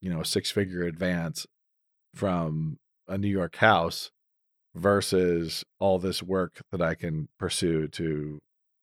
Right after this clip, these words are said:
you know, sell fewer but make more, I've always been more motivated by bigger numbers in terms of readership, even if that means a smaller percentage in terms of profit. So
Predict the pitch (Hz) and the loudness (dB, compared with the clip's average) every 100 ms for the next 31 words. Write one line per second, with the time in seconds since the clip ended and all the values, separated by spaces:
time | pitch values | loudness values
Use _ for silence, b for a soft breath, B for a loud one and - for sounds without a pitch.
0 | _ _ 85 69 - - 113 117 117 - | _ _ -10 -10 -6 2 8 8 8 4
1 | 104 110 120 101 85 92 - 80 82 117 | 4 6 4 0 -2 -4 -4 -4 -2 -4
2 | - _ _ _ _ _ _ - 107 117 | -8 _ _ _ _ _ _ 4 10 10
3 | 120 110 104 104 98 98 98 98 90 87 | 10 8 4 4 2 2 0 0 0 -2
4 | 82 78 82 82 76 104 101 101 95 90 | -4 -2 -2 -2 -2 -2 0 2 2 0
5 | 82 - _ _ - 101 101 98 92 85 | -2 -10 _ _ -6 0 0 0 0 -2
6 | 87 104 90 80 78 92 90 - 85 76 | -4 -4 -4 -6 -2 0 0 -2 -2 -2
7 | - _ _ _ _ _ _ 104 107 101 | -6 _ _ _ _ _ _ 2 2 2
8 | - 87 87 87 85 80 - - - - | 0 0 0 -2 -2 -6 -10 -8 -4 -2
9 | 92 87 90 - 87 - 80 78 78 80 | 2 2 0 -2 -4 -2 -2 -4 -6 -8
10 | 80 78 76 76 - _ _ - 80 - | -6 -8 -6 -10 -12 _ _ -6 -6 -6
11 | 76 - _ _ _ _ _ _ - - | -12 -14 _ _ _ _ _ _ -2 6
12 | 92 87 82 | 6 6 2